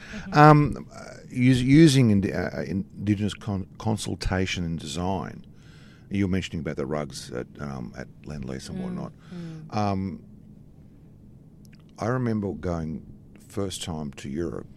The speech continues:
Speaker 2: about thirty odd years ago and being asked about Aboriginal paintings in, in Germany.
Speaker 1: Wow.
Speaker 2: You know, you know, when, when they were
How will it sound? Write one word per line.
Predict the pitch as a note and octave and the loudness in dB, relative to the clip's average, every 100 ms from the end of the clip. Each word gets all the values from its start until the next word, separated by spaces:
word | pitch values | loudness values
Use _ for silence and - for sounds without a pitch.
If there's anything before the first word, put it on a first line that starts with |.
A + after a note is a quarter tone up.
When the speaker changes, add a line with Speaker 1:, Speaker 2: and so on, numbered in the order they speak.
| - | -14
Speaker 2:
about | - C#2 | -10 -10
thirty | - E2+ D2+ | -6 -6 -4
odd | D2 | -6
years | D#2+ A2 | -4 -4
ago | G2 C2 - - - - - - - - - | -4 -8 -12 -16 -20 -20 -20 -20 -20 -20 -12
and | G2+ G2+ | -4 0
being | A#2 A#2 | 2 2
asked | G2 G#2 F#2+ G1+ - - - - - - - - | 2 0 -2 -6 -14 -16 -16 -18 -20 -20 -20 -14
about | D#2+ E2 E2+ C#2+ - - - - | -12 -6 -8 -8 -14 -18 -18 -10
Aboriginal | F2 F#2 F2+ D#2+ D#2 - | -8 -6 -8 -8 -14 -14
paintings | - D2 E2+ F2 - - - - - - - - | -16 -12 -12 -12 -16 -16 -18 -18 -20 -20 -20 -12
in, | F2 F2 - | -6 -6 -6
in | F2+ E2+ | -8 -6
Germany. | D#2 D#2 G2+ F#2 - - - - - - - - - - | -6 -8 -8 -8 -12 -20 -20 -20 -20 -20 -20 -20 -20 -18
Speaker 1:
Wow. | E3 D3+ D#3+ E3 E3 D#3+ | -16 -14 -14 -14 -14 -14
Speaker 2:
You | - | -6
know, | F#2+ E2 E2 C2 C2+ - - | -4 -2 -4 -6 -8 -8 -8
you | G#2+ | -4
know, | F#2+ | -4
when, | F#2+ F#2+ F2 | -4 -6 -4
when | A2 G#2 | -4 -2
they | G#2+ | -2
were | G#2 G2+ - | 0 -2 -4